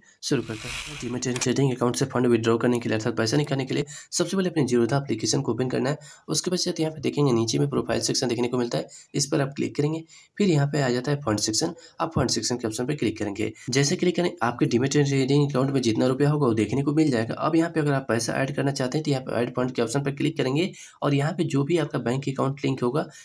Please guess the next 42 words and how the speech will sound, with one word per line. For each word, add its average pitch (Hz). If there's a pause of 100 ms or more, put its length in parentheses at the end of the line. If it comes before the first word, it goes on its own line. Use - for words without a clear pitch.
(140)
इसमें 190
से 196
किसी 165
से 156
भी 131
आप 123
पैसा 113
पेमेंट 113
कर 104
सकते -
हैं। 101 (320)
ध्यान 131
रहे 175
कि 147
इसमें 143
जो 135
बैंक 139
अकाउंट 139
लिंक 147
नहीं 151
होगा, 151 (260)
उससे 147
आप 143
पैसा 120
ऐड 120
नहीं 117
कर 107
सकते -
हैं 104
और 120
किसी 147
other 131
के 151
बैंक 127
अकाउंट 131
से 147
भी 147
यहाँ 127
पे 143
पैसा 110
आप 113
ऐड 123